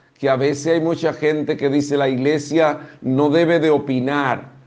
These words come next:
el cristiano no debe de opinar en este tema", y que se meta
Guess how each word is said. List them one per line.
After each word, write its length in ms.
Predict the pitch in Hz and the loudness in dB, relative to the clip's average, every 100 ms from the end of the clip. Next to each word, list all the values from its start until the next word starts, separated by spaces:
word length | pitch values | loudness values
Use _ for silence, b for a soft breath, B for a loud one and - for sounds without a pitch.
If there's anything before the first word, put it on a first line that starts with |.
| b b b | b b b
el 260 | 143 147 147 | 2 2 2
cristiano 680 | 147 135 - 143 165 185 | -2 -2 -2 2 2 2
no 160 | 190 175 | 0 0
debe 280 | 170 180 180 | 0 0 0
de 120 | 165 | 0
opinar 600 | 151 - 135 131 156 165 | 0 -2 -4 -2 -2 0
en 180 | 160 135 | -2 -2
este 380 | 151 147 - 165 | -4 -4 -4 -4
tema", 540 | - 151 151 123 92 - B B | -2 -2 -2 -4 -8 -16 B B
y 160 | 139 135 | -4 -2
que 120 | 156 | -2
se 220 | - 165 | 0 0
meta 760 | 165 208 226 - 196 190 - | 2 2 2 2 0 0 -10